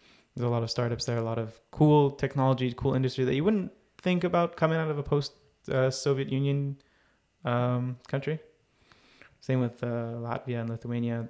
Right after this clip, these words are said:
Uh, unfortunately, these countries have a lot of people leaving, a lot of Latvians and Lithuanians moving out to places like Ireland and the U K and Canada.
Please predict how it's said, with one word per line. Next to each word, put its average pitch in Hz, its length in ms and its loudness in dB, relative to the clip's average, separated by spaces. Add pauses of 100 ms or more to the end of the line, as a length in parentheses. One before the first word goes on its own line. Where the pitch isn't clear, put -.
(160)
Uh, - 140 -6 (140)
unfortunately, 147 500 6
these 127 140 0
countries 123 320 -2
have 117 280 0
a 117 40 -2
lot 117 220 0
of 113 100 -6
people 123 260 -4
leaving, 135 480 -4 (480)
a - 20 -4
lot 120 140 2
of 117 160 0
Latvians 120 460 -4
and 113 120 -6
Lithuanians 117 480 -6
moving 113 320 -2
out 113 300 -4
to 113 100 -4
places 113 380 -6
like 113 120 -8
Ireland 113 360 0
and 117 160 -8
the 117 60 -4
U 113 120 -2
K 117 220 -2
and 110 120 -6
Canada. 120 460 -6